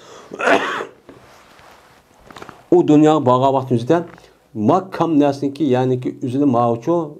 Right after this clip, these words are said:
o'qigan nafl namoz, sunnat namoz to'liqlaydi deb o'qiymiz. Ondan keyin bo'ladi, u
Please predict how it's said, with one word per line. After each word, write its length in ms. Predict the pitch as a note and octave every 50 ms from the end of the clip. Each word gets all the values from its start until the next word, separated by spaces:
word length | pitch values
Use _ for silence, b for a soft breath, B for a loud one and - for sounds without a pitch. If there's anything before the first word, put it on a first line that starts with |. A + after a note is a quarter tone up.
| _ -
o'qigan 480 | B2+ B2 A#2+ B2+ B2 D#3+ D#3+ D#3 A#2 G2+
nafl 240 | A#2+ B2 B2+ B2+ F3 F3+ F3
namoz, 200 | F3 E3+ C#3 B2+
sunnat 420 | - - D#3 E3 F#3 G3+ G3+ G3+
namoz 220 | F3+ D#3 D#3 D#3 D#3 - -
to'liqlaydi 560 | B2+ B2 B2 - B2 A2+ A#2 A#2+ D3+ D#3+ -
deb 160 | G#2+ - - F#2+
o'qiymiz. 340 | F#2 - - F#2 F#2 F#2+ - - _ b b b b b b b b b b b b b b b b b b b b b b b b b b b b b b b _ -
Ondan 300 | E3+ G3 G#3+ G#3+ G3+ G3+
keyin 360 | G#3 A3+ A3+ G#3+ G3 - - - -
bo'ladi, 500 | A#2+ A#2 A#2+ D#3 F#3 F#3 F3+ F3 F#3 A3+
u 260 | G#3+ - - -